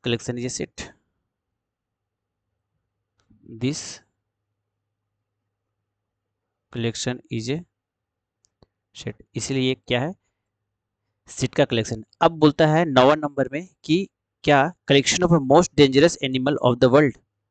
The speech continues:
का सेट हम लोग बना सकते हैं? देखिए, इसमें एक चीज़ समझिएगा, ये नौ नंबर में, इसमें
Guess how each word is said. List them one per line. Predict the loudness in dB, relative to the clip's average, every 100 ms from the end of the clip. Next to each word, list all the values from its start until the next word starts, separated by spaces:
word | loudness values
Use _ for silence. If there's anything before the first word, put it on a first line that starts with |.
| _
का | -6
सेट | -4 -4 -2
हम |
लोग | -2
बना | -2 -6
सकते | -6 -10 -12
हैं? | -12 _ _ _ -6
देखिए, | -4 -2 -4
इसमें | -2 0
एक | 0 -2
चीज़ | -4 -2
समझिएगा, | 0 0 -2 -4 -6 -14 _ _ -6
ये | -2
नौ | 2 2
नंबर | 0 -8 -16
में, | -20 -20 _ _ -20 -20 _
इसमें | -8 -2 0 0